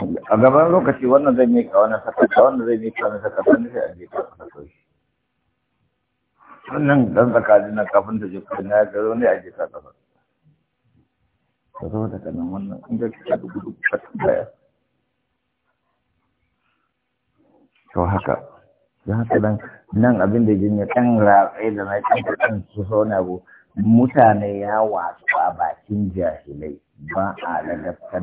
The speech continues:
da mata aure. Ta ina aka samu wannan? Ita ba baiwa ce ba? Ko abdal?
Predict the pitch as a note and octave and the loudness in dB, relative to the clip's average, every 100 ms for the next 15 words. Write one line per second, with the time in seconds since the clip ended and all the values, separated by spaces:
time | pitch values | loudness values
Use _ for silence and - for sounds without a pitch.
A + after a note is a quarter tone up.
0 | F2 F2+ D#2+ C#2 - - - _ _ D2 | -8 -8 -8 -10 -16 -16 -18 _ _ -18
1 | D2 D2 D#2 _ _ _ _ _ G2+ F#2 | -16 -18 -20 _ _ _ _ _ _ _
2 | _ _ _ - G#2 - - - F3+ - | _ _ _ -14 -12 -12 -16 -14 -12 -2
3 | C3 A#2 - - A2 F#2+ F#2+ F#2+ G2 E2+ | 0 0 -4 -6 -4 -2 -2 -2 -4 -6
4 | D2+ _ _ _ _ _ _ _ _ _ | -10 _ _ _ _ _ _ _ _ _
5 | _ _ _ _ - D3+ D#3+ D#3 C#3 D3+ | _ _ _ _ 0 2 6 6 6 6
6 | D3 D#3 E3+ C#3 C#3 _ _ _ _ _ | 4 2 -4 -8 -8 _ _ _ _ _
7 | _ _ _ _ - - _ _ _ _ | _ _ _ _ -20 -20 _ _ _ _
8 | _ F#4 - B2 - - | _ 2 2 2 -2 -8